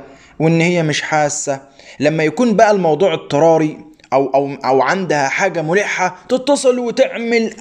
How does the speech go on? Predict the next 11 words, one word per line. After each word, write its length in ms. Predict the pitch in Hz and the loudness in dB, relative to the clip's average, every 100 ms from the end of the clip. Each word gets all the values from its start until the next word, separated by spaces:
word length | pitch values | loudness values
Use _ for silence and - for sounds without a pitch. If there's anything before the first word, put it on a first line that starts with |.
| 269 | 2
ألف 600 | 277 262 247 226 175 - | 2 0 0 0 -2 0
مية 480 | 214 240 240 240 220 - - | 2 4 2 2 0 -4 0
فيلم 460 | 233 226 156 - - - | 4 6 2 -4 -14 -12
عشان 240 | - 175 170 | -6 -4 -4
تخلص 360 | 170 180 202 | -2 -2 0
لها 80 | 175 | -2
المصلحة 480 | 156 151 - - - _ _ _ 160 | -2 -4 -6 -10 -12 _ _ _ 0
أو 120 | 160 | 0
تخلص 440 | 165 151 175 196 | -2 -2 -2 -2
لها 120 | 175 | -2
طلبها 540 | 139 143 135 87 - | 0 0 -2 -4 -10